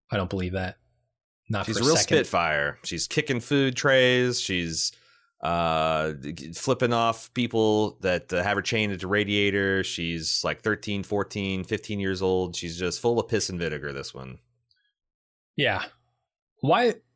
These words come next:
Speaker 1: why the false name?
Speaker 2: I don't know. 'Cause fuck you,
Speaker 1: Just
Speaker 2: that's why.
Speaker 1: 'cause? Yeah. Yeah,
Speaker 2: Yeah,
Speaker 1: that's
Speaker 2: and,
Speaker 1: kinda
Speaker 2: and
Speaker 1: what I
Speaker 2: I don't
Speaker 1: figured.
Speaker 2: think, I,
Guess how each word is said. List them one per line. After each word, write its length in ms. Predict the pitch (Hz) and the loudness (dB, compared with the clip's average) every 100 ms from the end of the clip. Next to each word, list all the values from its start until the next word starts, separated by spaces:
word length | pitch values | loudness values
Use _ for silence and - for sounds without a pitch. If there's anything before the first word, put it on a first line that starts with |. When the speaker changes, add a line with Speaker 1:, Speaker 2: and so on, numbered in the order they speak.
| _ _ _ | _ _ _
Speaker 1:
why 280 | - 165 214 | 0 2 4
the 60 | |
false 320 | 220 226 226 214 | 4 4 4 2
name? 320 | 226 233 196 - _ _ _ _ _ _ _ _ _ _ - | 4 4 2 0 _ _ _ _ _ _ _ _ _ _ -6
Speaker 2:
I 100 | 98 | 0
don't 260 | 101 92 | 0 2
know. 300 | 82 76 71 - _ _ _ _ _ _ _ _ _ _ _ _ - | 0 -2 -6 -10 _ _ _ _ _ _ _ _ _ _ _ _ -4
'Cause 140 | 117 | -2
fuck 280 | - 131 127 | 0 0 2
you, 140 | 139 135 | 2 4
Speaker 1:
Just 240 | 131 131 | 4 4
Speaker 2:
that's 40 | |
why. 200 | 147 147 | 4 6
Speaker 1:
'cause? 220 | 165 165 - | 4 2 -2
Yeah. 360 | 156 123 110 101 - _ _ _ - | 2 4 4 0 -6 _ _ _ -2
Yeah, 260 | 120 110 104 | 2 2 2
Speaker 2:
Yeah, 100 | 135 | 4
Speaker 1:
that's 60 | 139 | 4
Speaker 2:
and, 80 | 147 | 4
Speaker 1:
kinda 60 | - | 4
Speaker 2:
and 80 | - | 4
Speaker 1:
what 40 | |
I 40 | |
Speaker 2:
I 40 | 151 | 4
don't 120 | 160 | 4
Speaker 1:
figured. 240 | - 156 - | 4 2 0
Speaker 2:
think, 80 | |
I, 180 | 127 139 | 2 4